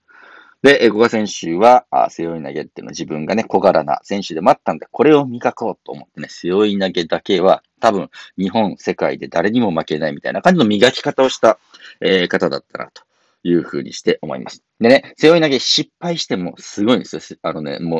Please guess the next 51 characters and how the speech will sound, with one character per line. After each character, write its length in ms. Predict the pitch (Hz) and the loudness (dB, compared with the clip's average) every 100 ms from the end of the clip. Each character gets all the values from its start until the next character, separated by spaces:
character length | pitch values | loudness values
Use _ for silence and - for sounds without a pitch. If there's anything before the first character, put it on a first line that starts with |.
| - | -2
う、 40 | |
僕、 280 | 101 92 92 | -4 0 -2
YouTube 400 | 85 98 95 95 | 0 -2 0 -2
で 80 | 76 | -2
何 220 | 78 78 | -2 -4
回 180 | - 67 | -2 -4
か、 280 | - 67 - | 0 0 0
あ 460 | 52 52 50 50 - | 0 0 0 -4 -6
ー、 20 | |
古 120 | - - | -8 -8
賀 100 | 67 | -6
選 200 | 64 67 | -8 -12
手 80 | 80 | -10
の 60 | 78 | -8
過 180 | 73 | -8
去 120 | - 64 | -8 -12
の、 160 | 57 _ | -12 _
お 500 | 55 50 50 50 50 | -8 -8 -8 -12 -12
ー、 80 | - | -10
試 160 | 73 | -8
合 100 | 64 | -8
動 120 | 62 62 | -6 -10
画 80 | |
見 80 | - | -10
て 80 | - | -12
る 20 | |
け 80 | - | -8
ど、 80 | 82 104 | -6 2
二 220 | 131 160 | 4 4
回 280 | - 170 160 | 4 4 4
目 80 | |
の 120 | 147 101 | 2 0
背 180 | 107 | 4
負 100 | 110 | 4
い 40 | 98 | 4
投 80 | 95 | 0
げ 100 | 92 | -2
に 120 | 101 | -2
行 160 | 127 | -4
く 100 | - | -8
タ 180 | - - | -12 -8
イ 60 | 123 | -4
ミ 80 | 117 | -4
ン 20 | |
グ 60 | |
が 60 | 95 - - _ _ _ _ _ | -4 -14 -20 _ _ _ _ _
す 400 | - - - 156 | -8 -6 2 2
ぐ 140 | 143 | 2
来 180 | - - | -4 -14
る。 60 | - _ _ _ _ | -16 _ _ _ _
一 180 | 143 | -6